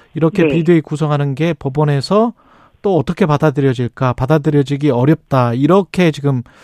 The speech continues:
Speaker 1: 이야기했다는 거잖아요.
Speaker 2: 그런 의견은 이제 극히 일부
Speaker 1: 일부다.
Speaker 2: 의원이, 아, 하고 있는 것이고요.
Speaker 1: 예.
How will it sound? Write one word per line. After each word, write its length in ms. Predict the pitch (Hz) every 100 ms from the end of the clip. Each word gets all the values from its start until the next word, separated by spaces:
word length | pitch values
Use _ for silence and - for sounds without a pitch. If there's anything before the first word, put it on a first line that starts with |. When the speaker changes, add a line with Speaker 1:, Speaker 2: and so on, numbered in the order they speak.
| - -
Speaker 1:
이야기했다는 540 | 143 143 135 135 127
거잖아요. 560 | 117 123 165 220 107 90 _ _ _ _ _ - - - - - _ _ _ _ _ -
Speaker 2:
그런 480 | - 202 277 359 370
의견은 560 | 170 175 240 277 262 233
이제 120 | 208
극히 360 | 202 - - 262
일부 720 | 151 160 175 262 277 262 254
Speaker 1:
일부다. 640 | 160 180 160 185 151 139
Speaker 2:
의원이, 300 | 120 101 90 87
아, 160 | - 160
하고 300 | 170 254 302
있는 240 | 233 190
것이고요. 580 | 147 139 135 160 262 170 139
Speaker 1:
예. 340 | 143 127 107